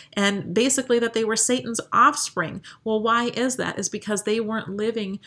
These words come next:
for God. Um, they had this form of godliness on the outside, but they denied godly, the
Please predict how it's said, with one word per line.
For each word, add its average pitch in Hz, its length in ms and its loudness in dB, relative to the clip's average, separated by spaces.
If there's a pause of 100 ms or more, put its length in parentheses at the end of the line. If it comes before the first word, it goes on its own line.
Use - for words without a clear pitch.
(140)
for 226 380 0
God. 170 520 -2 (300)
Um, 180 400 -2 (200)
they 208 140 6
had 214 200 0
this 196 220 0
form 233 320 0
of 240 140 0
godliness 208 600 2
on 185 140 0
the 180 180 -2
outside, 247 480 2
but 214 140 -4
they 202 100 0
denied 190 420 -2
godly, 196 400 0
the 175 300 -2